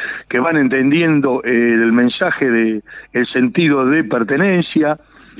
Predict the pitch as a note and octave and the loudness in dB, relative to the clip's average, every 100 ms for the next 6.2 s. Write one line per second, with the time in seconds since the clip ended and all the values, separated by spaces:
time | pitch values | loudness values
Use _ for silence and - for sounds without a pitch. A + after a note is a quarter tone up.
0 | - B2+ - B2 A#2 A2+ F3+ B2 - - | -6 -4 0 0 2 0 -2 -4 -6 -4
1 | C3 B2+ A#2+ B2 D#3 D3 B2+ C#3 D#3+ D#3 | -2 0 2 2 2 2 2 2 2 2
2 | C#3+ C3 B2+ B2 B2 A2+ A3 F3 D3 A2 | 2 2 2 0 -2 0 2 4 2 -2
3 | - - - - A#2+ - C#3 E3+ G3 - | -10 -16 -8 -2 -2 2 2 2 0 -4
4 | - - A2 E3 D#3+ D3 F3+ D3+ C#3 - | -10 -14 -4 -2 0 0 0 0 0 0
5 | E3+ D3 - B2 B2 E3+ D3+ C3 B2 G#3 | 0 0 0 0 2 2 2 0 0 0
6 | G3 | 2